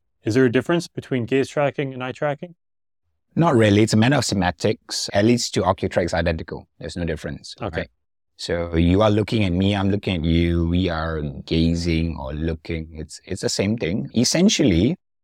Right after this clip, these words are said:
Speaker 2: your eye, each eyeball has six muscles, and that moves the eyeball. And whether you call that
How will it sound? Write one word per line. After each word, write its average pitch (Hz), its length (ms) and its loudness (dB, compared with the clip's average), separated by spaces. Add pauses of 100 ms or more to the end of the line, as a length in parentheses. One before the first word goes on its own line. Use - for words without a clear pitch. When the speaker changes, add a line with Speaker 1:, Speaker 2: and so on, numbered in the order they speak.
(340)
Speaker 2:
your 98 340 0
eye, 110 280 4
each 156 180 2
eyeball 113 380 2
has 117 180 -2
six - 300 -4
muscles, - 840 -12 (320)
and 87 260 -4
that 95 200 0 (100)
moves 110 600 2
the 73 120 -4
eyeball. 82 580 -4
And 80 420 -8
whether 90 180 0
you 98 100 2
call 87 200 -2
that 87 200 -4